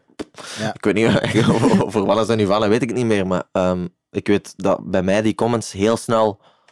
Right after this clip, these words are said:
Speaker 2: omsloegen naar, "Oh, van, eh, oh, dat is zo'n onnozelaar, maar oh, zo'n, zo'n lieve gast."
Speaker 1: Ja.
Speaker 2: En dat is hem wel. Allee, hij komt even zo wat stoer binnen om dan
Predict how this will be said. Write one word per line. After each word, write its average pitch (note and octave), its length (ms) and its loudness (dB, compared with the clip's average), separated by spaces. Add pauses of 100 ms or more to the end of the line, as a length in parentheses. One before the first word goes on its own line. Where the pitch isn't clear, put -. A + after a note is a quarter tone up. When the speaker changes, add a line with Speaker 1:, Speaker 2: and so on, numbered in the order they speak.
(100)
Speaker 2:
omsloegen A2+ 460 0
naar, G2 280 0 (360)
"Oh, F3+ 520 4 (100)
van, F3 180 2
eh, D#3+ 260 4
oh, D#3 220 6
dat D#3 260 0
is D3+ 60 -2
zo'n E3 240 2
onnozelaar, E3+ 640 4
maar C#3 100 2
oh, C3+ 200 4
zo'n, C#3 240 0
zo'n C3 220 0
lieve B2+ 280 0
gast." B2+ 180 0
Speaker 1:
Ja. A2+ 80 -2
Speaker 2:
En G#2 180 -4 (180)
dat G#2+ 140 -2
is - 160 -2
hem A#2+ 140 2
wel. G2 200 0
Allee, F#2+ 280 0 (180)
hij - 120 -4
komt A#2+ 280 -2
even C3 260 0
zo G#2+ 340 -4 (360)
wat G2 140 -4
stoer A#2 360 -4
binnen B2+ 280 0
om A2 140 0
dan G2 260 0